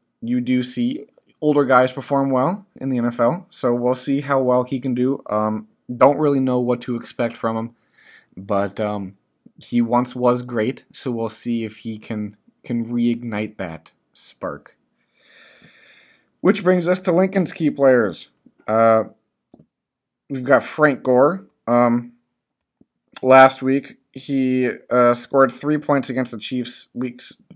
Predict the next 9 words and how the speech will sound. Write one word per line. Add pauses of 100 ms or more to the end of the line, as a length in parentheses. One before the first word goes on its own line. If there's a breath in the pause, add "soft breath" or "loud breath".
(140)
two
weeks
ago,
scored
six
points
against
the
Bills.